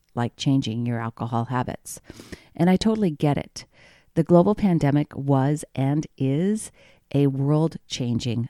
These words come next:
life-changing event that hopefully we'll never have to repeat again in our lifetimes. It created monumentally hard life situations for a lot of people, and truly, some days just getting through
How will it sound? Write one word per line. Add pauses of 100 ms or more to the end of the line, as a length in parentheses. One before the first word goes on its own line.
life-changing
event (340)
that
hopefully
we'll
never
have
to
repeat
again
in
our
lifetimes. (720)
It
created (100)
monumentally
hard
life
situations
for
a
lot
of
people, (400)
and
truly, (240)
some
days
just
getting
through